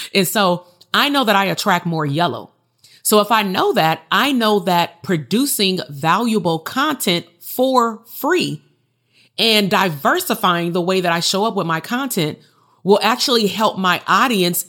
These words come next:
if they do wanna make a decision to move forward with me. They would have already felt like they know me and they can trust me because they're listening to my voice all the time. Okay. So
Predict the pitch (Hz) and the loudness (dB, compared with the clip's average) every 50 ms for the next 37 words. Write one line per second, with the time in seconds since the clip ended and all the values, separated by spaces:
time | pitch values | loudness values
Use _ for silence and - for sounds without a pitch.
0 | _ - 226 254 277 262 - - 233 208 180 147 135 180 214 262 285 277 233 208 | _ 0 0 0 0 -2 -4 0 0 0 0 -2 -2 -2 0 0 0 0 0 0
1 | 190 185 190 185 170 165 165 - 196 160 175 170 165 151 156 175 165 - - 214 | 0 0 -2 -2 -2 -6 -2 -2 -2 -2 -2 -2 -2 0 0 0 -2 -2 -2 -2
2 | 254 302 277 196 180 165 151 160 160 156 160 - - - _ _ _ _ _ - | 0 0 2 2 0 0 0 -2 -2 -2 -4 -6 -10 -20 _ _ _ _ _ -2
3 | - 226 277 302 320 349 311 254 285 285 277 254 226 208 - 240 254 - 208 196 | 2 2 2 4 2 2 4 6 4 4 4 2 -2 0 0 0 2 2 0 -2
4 | 196 208 202 180 151 160 190 220 202 208 220 - 190 185 196 202 202 185 160 - | 0 0 0 0 2 0 0 0 0 -2 -2 -2 0 0 0 0 0 -2 -2 0
5 | 285 302 - - 202 202 190 196 202 - 233 208 202 165 202 214 202 175 160 170 | -2 -2 0 0 0 0 0 -2 -2 0 2 2 2 2 0 -2 0 0 0 0
6 | 208 240 - 247 214 196 - - 185 175 170 156 151 139 180 226 247 202 185 175 | -2 -2 -2 -2 -4 -4 -4 -4 -2 0 0 0 0 0 0 0 2 2 0 0
7 | - - _ - - - _ _ _ - - 185 202 214 214 208 208 202 196 - | -4 -8 _ -20 -20 -20 _ _ _ 0 2 4 6 6 6 4 4 2 -2 -6
8 | - - - _ _ - - 160 - - - 233 294 302 - - - - _ _ | -12 -20 -20 _ _ -6 -6 -4 -4 -4 -4 -2 -2 -2 -2 -4 -6 -12 _ _
9 | _ _ _ _ _ - - 147 - 185 190 240 226 - - _ _ _ _ _ | _ _ _ _ _ -8 -6 -2 0 2 0 0 0 -4 -12 _ _ _ _ _
10 | _ - - - 247 226 220 214 214 | _ -4 0 4 4 4 4 2 0